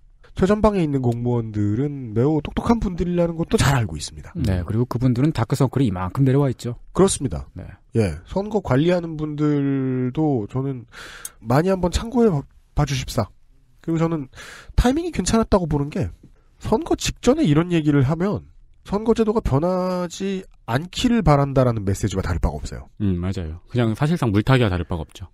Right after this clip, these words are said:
Speaker 1: 예, 예, 예. 원래 그 메시지 전달이라는 게 되게 종합적인 쇼라서 타이밍도 중요하거든요. 누가
Speaker 3: 어,
Speaker 1: 듣느냐도 중요하고.
Speaker 3: 어떻게 보면 가장 중요하고요.
Speaker 1: 네.
Speaker 2: 어,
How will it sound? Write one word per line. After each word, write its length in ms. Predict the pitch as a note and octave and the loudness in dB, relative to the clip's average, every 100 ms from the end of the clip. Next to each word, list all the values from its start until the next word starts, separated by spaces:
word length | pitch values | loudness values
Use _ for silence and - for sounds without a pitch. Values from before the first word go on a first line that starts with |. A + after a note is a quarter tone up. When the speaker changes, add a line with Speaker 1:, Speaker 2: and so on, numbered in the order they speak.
| - | 4
Speaker 1:
예, 40 | C#3 | 6
예, 460 | A#2 G2+ F#2 D#2+ D#2 | 6 4 0 -2 -4
예. 240 | D2+ D2+ - _ _ - - | -4 -6 -12 _ _ -20 0
원래 180 | C3+ F#3 | 2 4
그 220 | E3+ B2+ F2+ | 2 0 2
메시지 360 | A2 G3+ - | 0 0 -2
전달이라는 500 | G#2+ A#2+ D#3+ D#3+ D3 | -2 2 4 4 2
게 60 | E3+ | 0
되게 140 | F3+ | -2
종합적인 500 | F#3 B2+ D3+ D#3+ C#3+ | -2 0 0 0 0
쇼라서 420 | A#2+ C3 A#2+ G#2+ C#3 | 0 2 0 0 0
타이밍도 400 | - G3 D3+ F3+ | 0 0 -2 -4
중요하거든요. 540 | D#3 D3+ A#2+ F#2 C#3+ - | 2 4 4 0 -6 -8
누가 180 | A2 A#2+ | 2 6
Speaker 3:
어, 40 | C3 | 6
Speaker 1:
듣느냐도 340 | B2 A#2 A2 | 4 4 2
중요하고. 400 | F#2+ F#2+ D#2+ - | -2 -6 -8 -4
Speaker 3:
어떻게 200 | F#2+ A#2 | -4 -2
보면 220 | C3+ A#2 B2 | 0 0 0
가장 260 | F#2+ A2+ | -2 -2
중요하고요. 480 | A2 G#2+ A2 D2+ E2+ - - | 0 0 0 -4 -8 -10 2
Speaker 1:
네. 100 | |
Speaker 2:
어, 20 | A#2 | 2